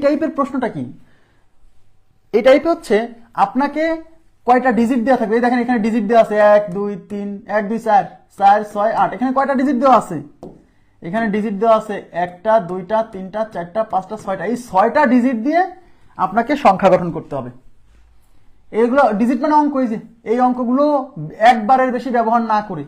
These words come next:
একবারের বেশি ব্যবহার না করে মানে কি? একবারের বেশি ব্যবহার না করে মানে হচ্ছে এখানে যে ডিজিটগুলো আছে, এই ডিজিটগুলা কোনো সংখ্যায় একাধিকবার ব্যবহার করা যাবে না। মানে হচ্ছে,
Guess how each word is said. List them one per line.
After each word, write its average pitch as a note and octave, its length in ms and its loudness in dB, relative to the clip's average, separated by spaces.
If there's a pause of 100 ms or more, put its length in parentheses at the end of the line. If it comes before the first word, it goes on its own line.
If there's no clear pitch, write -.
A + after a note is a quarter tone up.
একবারের A#3 440 -2
বেশি B3+ 200 -8
ব্যবহার B3+ 280 -2
না B3+ 160 -4
করে B3 180 -8
মানে A#3+ 180 -8
কি? C4 140 -14 (680)
একবারের A#3+ 460 4
বেশি C4 200 -4
ব্যবহার C4 300 2
না B3+ 160 0
করে B3+ 180 -4
মানে A#3 200 -2
হচ্ছে C#4 300 -4 (340)
এখানে B3 320 0
যে C#4+ 60 0
ডিজিটগুলো A#3 460 0
আছে, B3+ 220 2
এই A3 120 -2
ডিজিটগুলা A#3+ 440 -2 (400)
কোনো A#3+ 200 -4
সংখ্যায় B3+ 340 -4
একাধিকবার A#3 520 0
ব্যবহার A3+ 280 2
করা A3 180 2
যাবে F#3 180 0
না। D3 100 0
মানে G#3 240 2
হচ্ছে, C#4 300 -4